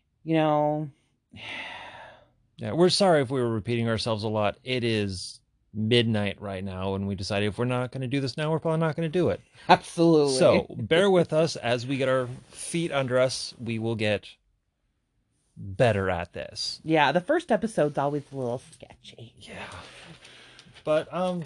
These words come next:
Speaker 2: yeah, like we said, we have people that we can talk to about it. Um,
Speaker 1: Yeah, I've got a friend who's into, like, he loves to talk, and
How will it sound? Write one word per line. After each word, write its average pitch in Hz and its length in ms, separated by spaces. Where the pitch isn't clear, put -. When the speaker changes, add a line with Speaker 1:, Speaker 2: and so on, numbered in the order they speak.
Speaker 2:
yeah, 196 140
like 147 160
we 175 80
said, 151 180
we 147 120
have 139 240
people 135 320
that 113 160
we 127 160
can 131 140
talk 107 300
to 104 160
about 95 340
it. 147 260
Um, 147 320
Speaker 1:
Yeah, 170 260
I've 180 180
got 214 200
a 202 80
friend 165 300
who's 160 240
into, 156 480
like, 143 260
he 156 240
loves 143 760
to 170 100
talk, 202 560
and 135 640